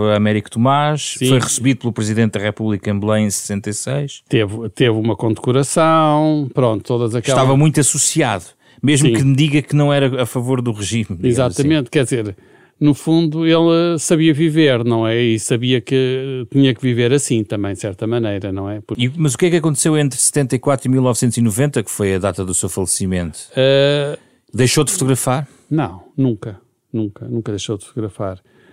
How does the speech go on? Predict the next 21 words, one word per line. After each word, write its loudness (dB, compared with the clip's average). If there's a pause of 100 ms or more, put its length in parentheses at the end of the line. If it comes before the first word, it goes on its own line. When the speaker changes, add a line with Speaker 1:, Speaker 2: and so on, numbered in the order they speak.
(280)
Speaker 2:
Eh, 2
mas 4
Speaker 1:
Mas -4
Speaker 2:
já 2
Speaker 1:
também 4
Speaker 2:
não 4
foi 4
Speaker 1:
eventualmente 0
reformou-se -2
ou 0 (140)
Speaker 2:
Sim, 0
Speaker 1:
saiu 2
Speaker 2:
ele 4
Speaker 1:
do, -
do -
Speaker 2:
refor-, 4
ele 2
Speaker 1:
ministério? 2
Speaker 2:
reformou-se 2
até 2 (380)
antecipadamente, 0